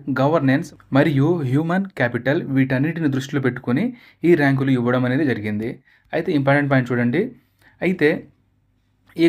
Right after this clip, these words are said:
గ్లోబల్ సిటీ ఇండెక్స్ ఎన్నోదయ్యా అంటే ఇది మొదటిదండి. ఈ రెండు వేల ఇరవై నాలుగు సంవత్సరంలోనే దీన్ని ప్రారంభించడం జరిగింది. అయితే ఈ నివేదికను జారీ చేసింది ఆక్స్‌ఫర్డ్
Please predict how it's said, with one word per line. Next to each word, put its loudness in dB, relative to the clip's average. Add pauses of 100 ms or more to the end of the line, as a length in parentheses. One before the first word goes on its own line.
గ్లోబల్ 2
సిటీ 0
ఇండెక్స్ 2
ఎన్నోదయ్యా 2
అంటే 0 (440)
ఇది -2
మొదటిదండి. 2 (160)
ఈ 0
రెండు 0
వేల 2
ఇరవై -2
నాలుగు -2
సంవత్సరంలోనే -2 (400)
దీన్ని 2
ప్రారంభించడం 2 (160)
జరిగింది. -2 (460)
అయితే 2 (100)
ఈ 4
నివేదికను 2
జారీ 2
చేసింది 0 (300)
ఆక్స్‌ఫర్డ్ 0